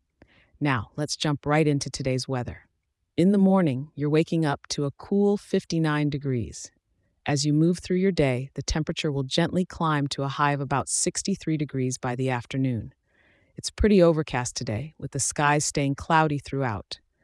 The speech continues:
Heading into the evening, things don't change much, with the temperature holding steady at around fifty-nine degrees,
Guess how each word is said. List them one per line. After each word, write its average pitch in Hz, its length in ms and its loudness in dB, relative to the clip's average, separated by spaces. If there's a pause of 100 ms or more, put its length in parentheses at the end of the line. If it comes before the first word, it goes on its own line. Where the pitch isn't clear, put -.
(320)
Heading 226 280 6
into 185 180 4
the 151 180 -2
evening, 156 440 0 (160)
things 170 240 0
don't 180 260 0
change 180 380 0
much, - 340 -2
with 147 120 -8
the - 80 -8
temperature 165 480 -4
holding 139 320 -2
steady 156 480 0
at 135 100 -6
around 131 300 -2
fifty-nine 151 680 -2
degrees, 139 600 -4